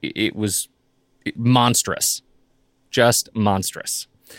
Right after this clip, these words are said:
Uh, and so when I saw Grace Park in there, I was like, "Wow." I, it feels like she dodged a bullet on a lot of this, because the, the news is so much on, um, you know, Mac and I,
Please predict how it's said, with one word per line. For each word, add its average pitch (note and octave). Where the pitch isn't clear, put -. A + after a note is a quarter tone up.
Uh, F#2+
and G#2+
so G#2+
when G#2+
I A#2
saw C3+
Grace A#2
Park C3+
in G2+
there, F#2+
I F#2
was E2
like, F#2+
"Wow." F#2
I, A#2+
it B2+
feels D#3
like A2
she C3
dodged G2+
a G#2+
bullet G#2+
on F#2
a G2
lot G2+
of F2+
this, E2+
because G2
the, F#2+
the A2+
news G#2+
is G2
so A#2+
much A#2+
on, F#2+
um, E2+
you G2+
know, F2
Mac G2
and F2+
I, G2